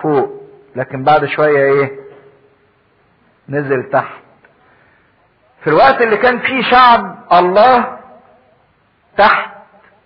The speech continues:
ومهزوم ومسلم للخراب،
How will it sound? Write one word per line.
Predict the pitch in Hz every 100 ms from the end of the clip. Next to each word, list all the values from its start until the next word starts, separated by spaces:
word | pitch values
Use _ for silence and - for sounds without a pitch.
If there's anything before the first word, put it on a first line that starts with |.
| _ _ _ _
ومهزوم | 123 139 139 123 131 170 226 220 196 160 - _ _ _ _
ومسلم | 135 139 135 135 202 208 170 160 151
للخراب، | 143 165 180 208 208